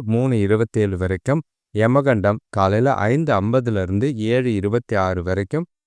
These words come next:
குளிகள் பாத்தீங்கன்னா, காலையில ஒன்பது ரெண்டுல இருந்து பத்து முப்பத்தொன்பது வரைக்கும் இருக்கு. இப்ப சப்தமி திதியில சுபகாரியங்கள் செய்யலாம். வீடு கட்டுதல், சாமி கும்பிடுறது, சாமி சிலை நிறுவுறது, ஆ,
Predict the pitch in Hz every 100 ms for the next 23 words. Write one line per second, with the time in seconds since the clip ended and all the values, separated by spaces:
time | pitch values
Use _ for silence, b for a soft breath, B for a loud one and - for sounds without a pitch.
0 | _ _ _ _ _ _ _ _ _ -
1 | 151 160 156 131 - 101 92 98 101 135
2 | 170 _ _ _ _ - 120 117 120 135
3 | 160 120 135 160 131 101 104 110 95 98
4 | 160 - 110 123 110 92 107 95 92 90
5 | 90 87 92 90 98 87 - 101 101 104
6 | 107 - 101 - 123 123 120 104 113 127
7 | 139 B B B - 123 131 139 131 123
8 | 123 120 113 - 113 117 117 143 143 117
9 | 117 110 113 107 101 110 113 101 110 110
10 | 113 110 104 101 101 104 104 110 107 113
11 | - 104 101 104 107 110 98 98 135 _
12 | _ _ 101